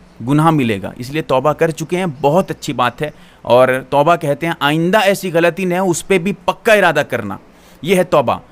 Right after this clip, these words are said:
तो इस सूरत में आप अगर तौबा कर लिए हैं तो इंशाअल्लाह, अल्लाह से उम्मीद यही है कि आपके गुनाह भी माफ़ हो गए होंगे। रहा ये मसला कि गुस्ल हुआ या नहीं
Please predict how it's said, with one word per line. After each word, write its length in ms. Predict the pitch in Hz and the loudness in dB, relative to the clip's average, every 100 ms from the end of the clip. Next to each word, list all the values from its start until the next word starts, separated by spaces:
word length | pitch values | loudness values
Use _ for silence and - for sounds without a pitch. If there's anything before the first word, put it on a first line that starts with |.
| - - | -20 -6
तो 140 | 160 170 | -2 -2
इस 140 | 202 | 0
सूरत 320 | - 208 202 196 | -2 0 0 0
में 260 | 214 196 - | -2 -2 -4
आप 120 | 135 147 | -4 -2
अगर 160 | 156 | -2
तौबा 240 | 143 143 156 | 0 0 0
कर 160 | 180 180 | 0 -2
लिए 220 | 208 196 | -2 -4
हैं 120 | 208 | -4
तो 100 | 170 | -4
इंशाअल्लाह, 760 | 175 165 156 147 135 127 165 127 | -2 0 2 2 0 0 0 0
अल्लाह 360 | 131 139 156 | -6 -4 -4
से 120 | 151 | -4
उम्मीद 400 | 143 139 190 233 | -6 -2 0 2
यही 140 | 170 165 | 2 0
है 120 | 160 | 0
कि 100 | 165 | 0
आपके 260 | 143 131 147 | 0 0 -4
गुनाह 280 | 120 131 151 | -2 0 0
भी 120 | 156 | 0
माफ़ 240 | 151 151 | 2 0
हो 80 | 151 | -2
गए 100 | 156 | -4
होंगे। 220 | 156 165 165 - - | -4 -4 -6 -14 -6
रहा 260 | 135 175 214 | 0 2 2
ये 140 | 240 240 | 2 0
मसला 340 | 214 208 214 | -2 -2 -4
कि 120 | 208 156 | -2 -4
गुस्ल 360 | 143 - 262 | -2 0 2
हुआ 240 | 240 262 240 | 4 4 4
या 160 | 208 | 2
नहीं 220 | 151 117 | -2 -6